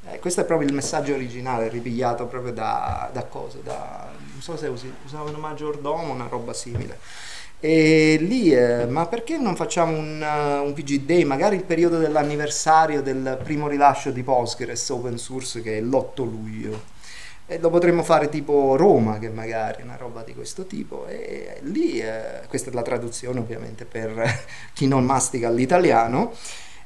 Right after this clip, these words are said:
E a quel punto ci fu un bel po' di feedback, gente entusiasta, dire, "Oh, grande, dai, facciamolo, mettiamo in piedi tutta sta roba, facciamo sta, sto, sta giornata." Alla fine, visto che comunque avevamo il, eh,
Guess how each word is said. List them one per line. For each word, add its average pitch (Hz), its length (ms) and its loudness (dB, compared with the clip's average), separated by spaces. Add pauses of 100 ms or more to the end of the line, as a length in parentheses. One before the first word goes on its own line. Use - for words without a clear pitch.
(140)
E 180 460 10
a 135 180 10
quel 254 160 2
punto 226 340 2
ci 139 140 -2
fu 165 400 -4
un 135 140 -4
bel 120 140 -2
po' 123 180 -4
di 117 120 -2
feedback, 117 500 -6
gente 139 320 -4
entusiasta, 143 640 0
dire, 117 200 -8
"Oh, 180 220 -2
grande, 143 500 0
dai, 170 240 4
facciamolo, 135 720 2
mettiamo 135 400 -4
in 156 140 -6
piedi 160 260 -2
tutta 156 300 -8
sta - 180 0
roba, 143 540 4
facciamo 170 440 0
sta, 143 520 4
sto, 139 240 -2
sta 139 220 -4
giornata." 160 760 0 (640)
Alla 226 220 8
fine, 208 600 2
visto 160 340 -2
che 127 120 -4
comunque 143 380 0
avevamo 123 800 4
il, 123 480 0
eh, 110 1300 -4